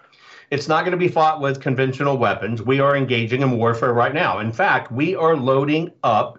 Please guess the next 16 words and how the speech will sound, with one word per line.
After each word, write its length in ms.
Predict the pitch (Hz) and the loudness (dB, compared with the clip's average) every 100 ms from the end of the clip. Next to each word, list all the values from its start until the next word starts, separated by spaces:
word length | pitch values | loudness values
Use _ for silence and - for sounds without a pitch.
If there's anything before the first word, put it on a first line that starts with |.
| _ | _
your 420 | 113 127 151 160 139 | 0 2 2 0 0
armory 560 | 135 127 110 101 120 | 2 2 0 0 0
right 360 | 120 117 127 151 | 0 0 0 0
now 240 | 127 123 123 | 0 0 -2
if 80 | 143 | -2
you're 120 | 143 | 0
listening 400 | 180 185 143 110 | 0 0 0 -2
to 140 | 110 95 | -2 -6
us. 200 | - - - - - 113 | -6 -16 -20 -20 -12 0
This 280 | 160 214 254 | 2 2 0
is 160 | 240 | -2
us 380 | 170 143 143 - | 0 2 2 0
reloading 720 | 120 160 220 175 156 156 170 147 | -2 0 0 0 2 2 2 2
your 300 | 135 143 135 | 4 4 2
weapons, 540 | 120 92 - - - _ _ _ _ - | 0 0 -6 -18 -20 _ _ _ _ -6
period. 460 | 180 175 107 - | 0 2 0 -2